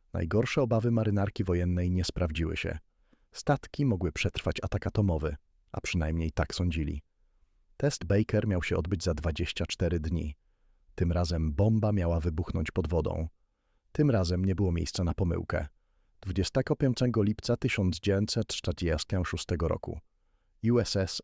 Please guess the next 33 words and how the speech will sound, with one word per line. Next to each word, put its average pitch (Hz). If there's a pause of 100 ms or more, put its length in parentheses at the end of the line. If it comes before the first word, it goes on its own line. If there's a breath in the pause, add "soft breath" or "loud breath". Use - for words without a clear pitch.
L 87
S 82
M 78
sześćdziesiąt 80 (300)
przetransportował 101
Helen 101
of 87
Bikini 85
na 80
miejsce. 82 (520)
Dziewięćdziesiąt 113
stóp -
pod -
powierzchnią, 87 (460)
w -
samym 120
centrum 92
floty 85
docelowej. 82 (640)
O -
osiem 127
trzydzieści -
pięć 90
Helen 87
wybuchła. 82 (640)
To, 151
co -
stało 107
się -
potem, 85
przeraziło 87
wszystkich -
obserwujących. 90